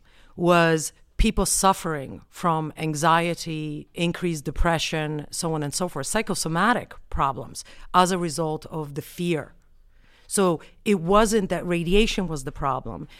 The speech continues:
It was actually that fear was the problem. It is not to say that psychological stress has not been used,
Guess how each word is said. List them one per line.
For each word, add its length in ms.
It 100
was 140
actually 400
that 260
fear 420
was 220
the 80
problem. 500
It 120
is 140
not 240
to 100
say 460
that 420
psychological 680
stress 460
has 160
not 260
been 180
used, 720